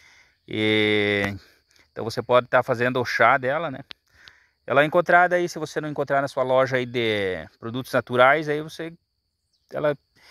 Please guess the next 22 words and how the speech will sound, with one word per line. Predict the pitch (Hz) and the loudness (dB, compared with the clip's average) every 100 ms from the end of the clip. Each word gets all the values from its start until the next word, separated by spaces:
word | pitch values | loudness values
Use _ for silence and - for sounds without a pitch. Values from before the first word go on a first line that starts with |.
| - _ - | -20 _ -2
ela | 127 127 123 117 113 107 | 4 6 6 4 2 0
nasce | 123 127 135 - | 0 0 0 -4
sempre | 139 139 139 | -6 -4 -4
aí | |
nas | 131 113 | -4 -4
beiras | 113 127 | -4 -4
de | 117 | -4
estrada, | - - - 120 151 143 120 107 | -10 -6 0 2 2 0 -2 -2
aí | 110 123 | -2 -4
nos, | 123 113 101 92 90 - - - - _ - - - - | -4 -2 -4 -6 -10 -16 -16 -18 -20 _ -20 -20 -20 -10
nos | 113 135 | -6 -4
lugares | 196 202 190 185 | -2 2 4 2
por | - 147 | -2 -6
aí | 143 147 135 120 | -6 -6 -12 -16
meio | 127 135 135 | -10 -6 -6
retirado | 131 123 117 117 127 131 | -8 -12 0 2 4 2
que | - | -8
tenha, | - 120 110 - - | -10 -8 -8 -12 -10
tenha | 113 | -6
mato | 110 120 127 127 | 0 0 0 -4
na | 123 | -10
cidade, | - 135 147 | 0 2 2